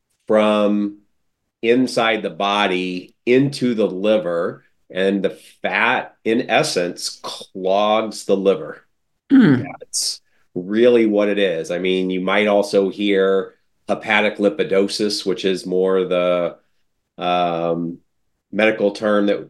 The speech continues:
Speaker 1: that would be diagnosed in our cats, but, uh, lipid is fat.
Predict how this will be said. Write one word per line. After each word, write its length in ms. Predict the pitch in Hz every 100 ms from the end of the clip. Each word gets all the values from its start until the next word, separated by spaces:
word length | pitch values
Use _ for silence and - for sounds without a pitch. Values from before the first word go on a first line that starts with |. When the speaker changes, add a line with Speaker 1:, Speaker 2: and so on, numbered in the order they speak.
| _ -
Speaker 1:
that 280 | 98 98
would 180 | 98 92
be 520 | 101 98 98 95 92
diagnosed 920 | - 101 95 101 98 95 95 101 - 101
in 100 | 101
our 120 | 98
cats, 560 | - 98 104 107 -
but, 560 | - 95 92 92 87 - _ _ _ _ 98
uh, 460 | 92 87 90 - _ _ -
lipid 320 | 98 98 104
is 180 | 104 98
fat. 380 | 95 80 -